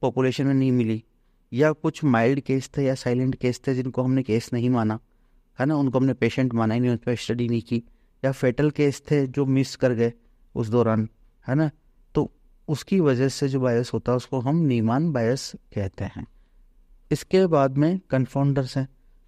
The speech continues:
कन्फाउंडर भी बायस हो सकते हैं। और कन्फाउंडर्स क्या होते हैं? कन्फाउंडर ऐसा फैक्टर होता है जो हमारे एक्सपोजर यानी कि रिस्क फैक्टर के साथ भी जुड़ा हो और हमारी डिजीज या हमारी आउटकम के साथ भी जुड़ा हो, दोनों के साथ अलग-अलग रिश्ता है इसका,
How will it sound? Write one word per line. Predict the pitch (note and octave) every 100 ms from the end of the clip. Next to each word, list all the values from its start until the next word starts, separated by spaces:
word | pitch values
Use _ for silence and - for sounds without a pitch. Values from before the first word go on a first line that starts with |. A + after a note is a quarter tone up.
| _
कन्फाउंडर | C#3 A#2+ C3+ C#3 D3+
भी | D#3+
बायस | D#3+ C#3+ C#3+
हो | - C#3+
सकते | C3+ - C3+
हैं। | C3 - _ - _ -
और |
कन्फाउंडर्स | A#2+ B2 C3+ C3+ C#3+ -
क्या | C#3
होते | C#3 -
हैं? | D3 A3+ _ _ _ -
कन्फाउंडर | C3 A#2+ D3+ D#3 D#3+
ऐसा | - B2+ D#3+
फैक्टर | - D3 D3
होता | C#3 C3+ B2+
है | B2 E3 A3+ _ _ _
जो | A#2+ C#3+
हमारे | C3 C#3 C#3+ D3
एक्सपोजर | A#2+ - - C3 A#2+ C#3
यानी | C3 C3
कि |
रिस्क | C3 A2+
फैक्टर | - - B2+
के | B2
साथ | B2+ C3 -
भी | C#3+
जुड़ा | C#3 C#3
हो | D3+ F#3+ - _ _ -
और | C3
हमारी | B2+ C3 C3+
डिजीज | A#2+ A2+ B2 B2
या | A#2
हमारी | A2+ A#2+ C3
आउटकम | G#2+ F#2+ - A2+
के | A2+
साथ | - A2
भी | - A2
जुड़ा | G2+
हो, | G2 F#2+
दोनों | C3+ C#3+ D3+
के | C#3+
साथ | - C3
अलग-अलग | A2 A#2 A2+ A2+ A2
रिश्ता | G2 - G#2+
है | G2+ F2+
इसका, | - -